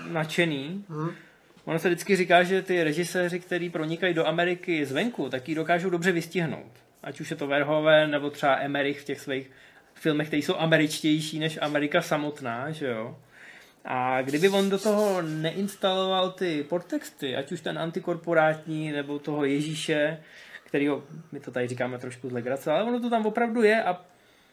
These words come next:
Speaker 1: hezky to ladí s tím brutálním vzezřením, protože ta akce je opravdu jak od sama Peckinpah.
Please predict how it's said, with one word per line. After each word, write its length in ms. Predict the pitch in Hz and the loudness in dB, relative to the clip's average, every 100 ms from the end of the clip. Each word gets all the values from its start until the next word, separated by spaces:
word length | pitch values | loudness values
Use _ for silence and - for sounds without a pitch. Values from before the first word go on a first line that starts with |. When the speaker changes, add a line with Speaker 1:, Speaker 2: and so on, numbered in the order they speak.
| _ _ | _ _
Speaker 1:
hezky 340 | 156 170 - | 0 0 0
to 180 | 240 240 | 2 4
ladí 560 | 202 165 151 165 185 196 | 6 6 4 -6 -6 -8
s 160 | - | -10
tím 480 | - 190 190 190 180 175 | -4 -2 -2 -2 -4 -8
brutálním 840 | 170 151 170 185 185 180 185 190 | -12 -2 0 2 2 2 2 0
vzezřením, 520 | 170 170 165 196 127 | 2 2 2 -2 -2
protože 200 | 123 151 | -4 2
ta 100 | 160 | 4
akce 260 | 147 - 170 | 2 -2 -2
je 40 | |
opravdu 320 | 151 151 156 160 | 0 0 0 0
jak 120 | 156 | 0
od 180 | 160 - | -6 -2
sama 200 | - 170 | -2 -2
Peckinpah. 680 | 156 - 160 151 104 123 | -4 -6 -2 2 2 0